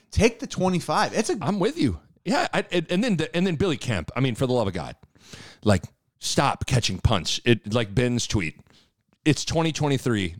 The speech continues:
Speaker 2: and we're still fielding punts inside the five-yard line.
Speaker 1: It's amazing how many people do that.
Speaker 2: It's, I don't know.
Speaker 1: Or even eight. I don't even care if it's the fucking eight. Like, you
Speaker 2: Yeah.
Speaker 1: just, like,
Speaker 2: Yes. Do not. Yeah. Like, do, whether
Speaker 1: you,
Speaker 2: it's the
Speaker 1: you're
Speaker 2: five or the
Speaker 1: going,
Speaker 2: four.
Speaker 1: you're going up.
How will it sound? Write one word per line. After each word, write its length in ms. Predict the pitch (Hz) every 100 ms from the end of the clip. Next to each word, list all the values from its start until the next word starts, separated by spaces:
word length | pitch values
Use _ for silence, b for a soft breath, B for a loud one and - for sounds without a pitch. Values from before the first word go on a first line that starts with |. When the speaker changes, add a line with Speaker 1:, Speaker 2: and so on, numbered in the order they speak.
| -
Speaker 2:
and 100 | 123
we're 60 | 110
still 260 | - 143
fielding 360 | 131 143 123 120
punts 360 | - 113 98 -
inside 400 | 120 104 98 104
the 80 | 98
five-yard 500 | - 95 87 80 73
line. 120 | 62
Speaker 1:
It's 100 | - -
amazing 300 | 95 131 127
how 40 |
many 120 | 90 87
people 280 | - -
do 280 | 76 73 87
that. 260 | 73 58 - b b b
Speaker 2:
It's, 340 | 139 - - - - - - _ _ -
I 100 | 127
don't 140 | 120
know. 80 | 82 - _
Speaker 1:
Or 100 | 185
even 200 | 285 302 -
eight. 160 | 135
I 60 | -
don't 80 | 226
even 100 | 285
care 120 | -
if 40 | 123
it's 100 | -
the 60 | 85
fucking 300 | - - -
eight. 320 | 98 135 -
Like, 120 | 85
you 60 | 147
Speaker 2:
Yeah. 160 | 156 165
Speaker 1:
just, 200 | 143 -
like, 240 | 123 107
Speaker 2:
Yes. 220 | 196 120 -
Do 200 | 185 170
not. 480 | 143 147 147 170
Yeah. 180 | 175 240 98
Like, 180 | 143 -
do, 100 | 175 - 165 - B -
whether 160 | 190
Speaker 1:
you, 20 | 202
Speaker 2:
it's 100 | -
the 80 |
Speaker 1:
you're 120 | 180 214
Speaker 2:
five 180 | 247
or 60 | 220
the 80 | 196
Speaker 1:
going, 120 | 208
Speaker 2:
four. 280 | 202 214 175
Speaker 1:
you're 240 | 139 185
going 380 | 233 226 226 202
up. 260 | 127 90